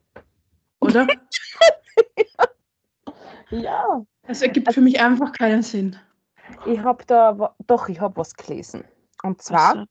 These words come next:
Speaker 1: so.
Speaker 2: da ist auch um die Heidi Klum grad gegangen, oder Kalitz, wie die halt heißt, ja wurscht,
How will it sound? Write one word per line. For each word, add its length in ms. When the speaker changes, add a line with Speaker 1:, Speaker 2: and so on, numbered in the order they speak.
Speaker 1:
so. 120
Speaker 2:
da 100
ist 200
auch 140
um 100
die 120
Heidi 300
Klum 320
grad 340
gegangen, 300
oder 180
Kalitz, 460
wie 80
die 140
halt 180
heißt, 280
ja 100
wurscht, 420